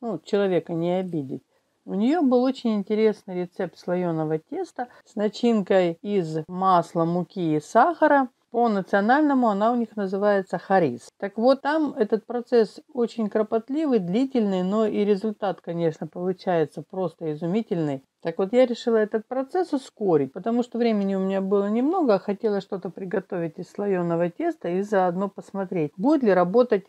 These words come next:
мой способ приготовления этого теста. Ингредиенты будут написаны под видео, но вначале мы приготовим ту самую масляную начинку, о которой я сейчас рассказала.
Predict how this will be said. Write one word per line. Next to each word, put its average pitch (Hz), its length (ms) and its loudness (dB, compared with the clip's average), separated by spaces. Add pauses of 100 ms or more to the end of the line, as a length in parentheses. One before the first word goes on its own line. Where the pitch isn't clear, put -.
(140)
мой 190 240 0
способ - 540 -8
приготовления 175 800 -2
этого 170 320 -2
теста. - 540 -12 (840)
Ингредиенты 185 760 -2
будут 180 340 -6
написаны 185 800 -6
под 190 240 0
видео, 156 560 0 (120)
но 208 200 0
вначале 269 560 0
мы 240 160 2
приготовим 262 760 -2 (140)
ту 214 100 -4
самую 262 520 2
масляную 196 480 -2
начинку, 220 580 -2
о 170 80 2
которой 196 460 -2
я 185 120 -2
сейчас 180 440 -6
рассказала. 143 680 -6